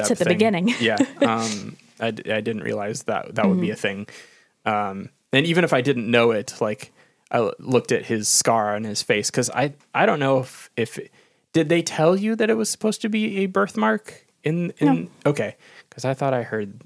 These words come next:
Speaker 1: that that was the thing.
Speaker 2: It's
Speaker 1: But it's like,
Speaker 2: assumed,
Speaker 1: "No, this is
Speaker 2: so
Speaker 1: quite clearly a scar."
Speaker 2: they told him that he was, that his parents died in a car crash. And so I think they told him that he got that in the crash.
Speaker 1: Ah, okay.
Speaker 2: Yeah.
Speaker 1: Yeah, but you find out pretty quickly that's not the case.
Speaker 2: Right.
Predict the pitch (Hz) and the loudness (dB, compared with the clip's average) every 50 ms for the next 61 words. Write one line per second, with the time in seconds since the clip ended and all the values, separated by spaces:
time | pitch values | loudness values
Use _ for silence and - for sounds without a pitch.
0 | - _ - 107 107 101 - - - - - 107 113 - 107 - - - - 277 | -20 _ -10 -8 -8 -8 -8 -4 -2 -2 -2 -2 -6 -8 -6 -4 0 2 2 2
1 | - - 277 262 131 - 294 285 - 190 214 170 269 254 247 233 233 226 226 147 | 4 4 4 4 4 4 2 2 4 4 4 6 6 6 4 4 4 4 4 2
2 | 135 - - - 139 135 131 123 113 110 110 110 - - 110 101 95 104 - - | 2 0 0 0 2 2 2 0 -2 -2 -4 -4 -2 -2 -2 -2 -2 -8 -6 -4
3 | - 233 262 269 262 - 294 285 277 262 247 233 233 226 220 214 208 202 196 196 | 0 2 2 4 4 4 2 4 4 4 2 2 2 2 4 4 4 4 2 0
4 | - - - 202 185 196 190 - - 190 180 180 - 180 180 185 - - - - | -2 -2 0 2 2 2 0 0 0 -2 -2 0 -2 -4 -4 -4 -6 -6 -2 0
5 | 190 175 - - - - - - 233 - - - - - - - - 190 190 - | 0 0 0 -4 -10 -10 -8 -8 -8 -8 -8 -8 -10 -12 -10 -4 -4 -2 -2 0
6 | 190 185 185 185 - 196 190 185 - - 185 175 175 165 - 196 - - - - | -2 -2 -2 -2 0 0 0 0 0 0 0 2 2 2 0 -2 -4 -6 -2 -2
7 | 170 160 - 170 147 143 - - - - - 170 - - - 160 170 - - _ | 0 0 0 -2 -4 -4 -4 -6 -6 -4 -2 -2 -4 -2 -4 -4 -4 -6 -8 _
8 | - - - - - - - - - - - - 107 98 101 104 107 110 110 107 | -14 -12 -12 -12 -14 -14 -14 -14 -14 -12 -6 -6 -4 -4 -4 -6 -8 -8 -8 -8
9 | 107 107 113 _ _ _ _ _ _ _ _ _ _ _ - 101 104 - - - | -10 -12 -14 _ _ _ _ _ _ _ _ _ _ _ -12 -12 -12 -10 -10 -12
10 | - _ _ _ - - - - - - - _ - - 104 98 98 101 87 95 | -12 _ _ _ -8 -6 -6 -6 -10 -16 -20 _ -6 -6 -6 -4 -6 -6 -6 -6
11 | 113 - 113 101 101 101 98 - - 98 95 - - 98 - 107 104 - 101 - | -4 -4 -4 -4 -4 -8 -8 -8 -10 -12 -10 -8 -10 -8 -8 -8 -8 -8 -6 -6
12 | - - 101 - - - - 214 226 - - - - 160 - - | -6 -6 -6 -8 -8 -4 -4 -2 -2 -2 -2 -2 -2 -2 -4 -4